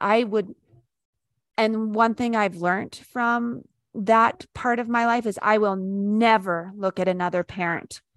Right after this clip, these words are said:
and shame them, guilt them, or judge them, because I have zero idea what they are going through as a, as a being.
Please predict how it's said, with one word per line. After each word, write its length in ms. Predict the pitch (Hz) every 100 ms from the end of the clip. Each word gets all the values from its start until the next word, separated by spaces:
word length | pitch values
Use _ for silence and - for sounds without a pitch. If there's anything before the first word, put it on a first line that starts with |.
| _
and 200 | - 196
shame 400 | - - 190 196
them, 400 | 196 196 208 240 - _ _ _ _ 185
guilt 380 | 175 208 190 -
them, 360 | 196 190 185 190 -
or 120 | 190
judge 420 | 180 170 165 165 -
them, 340 | 170 160 214 - _ -
because 260 | 240 208
I 180 | - 208
have 260 | 196 208 190
zero 720 | 180 175 202 277 262 220 180
idea 640 | - 185 180 175 160 202 _ _ _ _ _ -
what 320 | 208 185 156
they 280 | 220 226 214
are 100 | 185
going 360 | 185 175 165
through 400 | 170 165 135 - _ _ _ _ -
as 180 | 190 185
a, 140 | 175 - _ _ _ _
as 160 | 220 190
a 60 | 190
being. 420 | 160 101 80